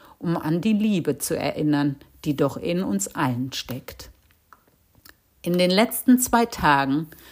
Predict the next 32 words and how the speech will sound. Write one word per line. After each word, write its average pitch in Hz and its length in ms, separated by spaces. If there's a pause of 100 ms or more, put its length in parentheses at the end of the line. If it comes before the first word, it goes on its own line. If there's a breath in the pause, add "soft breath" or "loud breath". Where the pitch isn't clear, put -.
(140 loud breath)
fanden 160 440
sich 165 260
noch 185 240
weitere 151 500
herzliche 151 600
Momente, 151 640
um 151 180
hilfreich 160 680
zu - 180
sein. 151 360 (340)
Das - 320
Sparkle 170 640
and 143 200
Shine 170 480
in 147 120
den 147 160
Vordergrund 170 680
zu 175 160
stellen, 180 440 (400 loud breath)
Spaß 240 580
zu 220 220
haben 208 360
und 214 220
Fragen 151 500
zu 165 200
beantworten, 160 840 (400 loud breath)
die 160 140
zu - 180
neuen 151 540
sichtbaren 160 580
Verbindungen 156 800
führten, 196 600